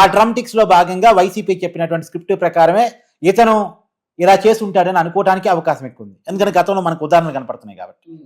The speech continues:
కాబట్టి నేనేమంటున్నాను, నిజంగా గోరంట్ల మాధవ్ కోపం వచ్చే మనిషే,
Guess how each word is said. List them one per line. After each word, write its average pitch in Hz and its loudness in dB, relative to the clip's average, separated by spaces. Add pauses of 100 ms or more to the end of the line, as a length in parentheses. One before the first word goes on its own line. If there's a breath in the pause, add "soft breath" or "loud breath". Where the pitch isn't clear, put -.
(400)
కాబట్టి 208 4
నేనేమంటున్నాను, 175 -2
నిజంగా 269 4
గోరంట్ల 254 4
మాధవ్ 226 2
కోపం 208 2
వచ్చే 240 2
మనిషే, 196 -4